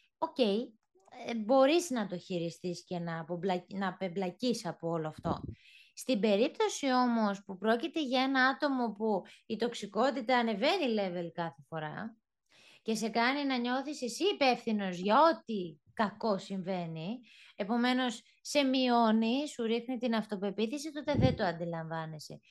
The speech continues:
Είχαμε αναφέρει στο προηγούμενο επεισόδιο ότι το μοτίβο, πιθανότατα, ενός χειριστικού ανθρώπου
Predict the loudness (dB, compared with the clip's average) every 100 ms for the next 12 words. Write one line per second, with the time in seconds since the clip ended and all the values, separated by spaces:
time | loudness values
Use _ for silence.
0 | -20 -20 -2 2 4 4 4 4 2 -4
1 | 0 0 2 0 -2 -4 0 4 6 4
2 | 2 2 0 -2 -4 0 2 0 -2 0
3 | 0 -2 -4 -2 -4 -8 -6 -6 0 2
4 | 4 4 0 0 -2 0 -4 -6 -8 -8
5 | -8 -2 -2 0 0 0 -2 -8